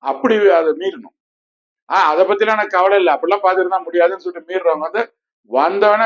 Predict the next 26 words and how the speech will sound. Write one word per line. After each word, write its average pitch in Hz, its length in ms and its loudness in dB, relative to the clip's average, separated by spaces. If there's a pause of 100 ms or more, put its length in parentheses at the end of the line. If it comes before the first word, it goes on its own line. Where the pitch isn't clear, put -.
(120)
கண்ணாடி 196 320 0
மாளிகை 180 320 2
ஒரே, 160 120 2 (120)
ஒரே 185 140 4 (100)
கல்ல 170 240 0
அடிச்சு 330 240 -6 (100)
கண்ணாடி 180 260 0
மாளிகை 156 260 -2 (100)
தூள் 202 220 -2
தூள். 202 200 2
குடும்பங்கிறது 214 500 2
ஒரு 190 140 0
கண்ணாடி 196 360 0
மாளிகை 170 220 -2
தான், 151 180 -4
இரும்பு 202 220 2
கோட்டையெல்லாம் 185 420 0
கிடையாது. 247 240 -6 (1160)
குடும்பங்கிறது 208 520 0
கண்ணாடி 202 280 0
மாளிகை 180 320 0
தான், 151 180 0 (460)
அது 131 200 -2
இரும்பு 202 220 2
கோட்டையெல்லாம் 180 400 0
கிடையாது. 123 220 -8